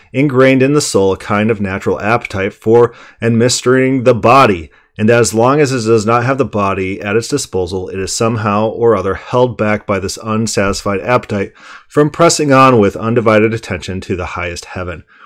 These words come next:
We need to ascend to the One." This is Augustine. This is his theology. This is his idea of salvation, re-,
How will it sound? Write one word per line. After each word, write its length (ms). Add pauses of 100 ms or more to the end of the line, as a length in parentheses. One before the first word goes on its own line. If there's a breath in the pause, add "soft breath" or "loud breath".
(160 soft breath)
We 280
need 280
to 180
ascend 400
to 100
the 120
One." 380 (220)
This 220
is 240
Augustine. 560
This 240
is 140
his 200
theology. 600 (320 loud breath)
This 180
is 140
his 180
idea 360
of 80
salvation, 880
re-, 480